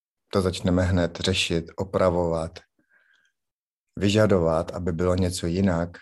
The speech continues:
aby s námi bylo něco jinak, aby jsme už konečně byli v klidu,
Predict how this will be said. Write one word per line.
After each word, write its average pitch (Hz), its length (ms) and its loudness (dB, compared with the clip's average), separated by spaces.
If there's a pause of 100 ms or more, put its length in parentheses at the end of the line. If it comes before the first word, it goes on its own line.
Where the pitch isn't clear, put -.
(800)
aby 85 180 -2
s - 100 -8
námi 95 320 4
bylo 85 260 -2
něco 85 320 -6
jinak, 82 540 -4 (1900)
aby 87 160 -2
jsme 92 200 -2
už - 140 -8
konečně 98 540 2
byli 98 360 2
v - 120 -6
klidu, 80 520 -6